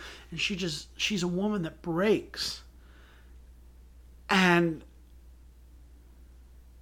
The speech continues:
oh, your heart breaks. It is incredible. I, oh, I'm getting all teary-eyed just thinking about it.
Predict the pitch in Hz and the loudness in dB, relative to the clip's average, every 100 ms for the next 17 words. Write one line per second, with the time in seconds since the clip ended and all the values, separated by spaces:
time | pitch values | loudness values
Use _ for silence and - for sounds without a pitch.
0 | - - - - - 185 185 - - - | -20 -20 -20 -20 -8 -4 -4 -6 -10 -14
1 | - - - - - - - 190 175 - | -18 -20 -20 -20 -20 -20 -10 -6 -6 -6
2 | 175 175 - - 151 135 139 107 - - | -2 -2 -2 -8 -8 -6 -8 -10 -14 -14
3 | - - - - - - - - - - | -14 -18 -20 -20 -20 -20 -20 -20 -20 -20
4 | - 165 165 147 151 139 - - 156 147 | -12 -2 0 0 -4 -6 -10 -10 -6 -6
5 | 139 123 104 - - - 139 135 127 - | -6 -8 -10 -12 -16 -6 -4 -4 -6 -10
6 | - - - - - - - - - - | -18 -16 -16 -18 -20 -20 -20 -20 -20 -20
7 | - - - - - - - - - - | -20 -20 -20 -20 -20 -20 -20 -20 -20 -8
8 | 160 165 135 123 - 151 147 135 127 117 | -4 -2 -2 -4 -4 -4 -4 -4 -6 -10
9 | - 143 170 143 120 - | -10 -10 -8 -6 -6 -8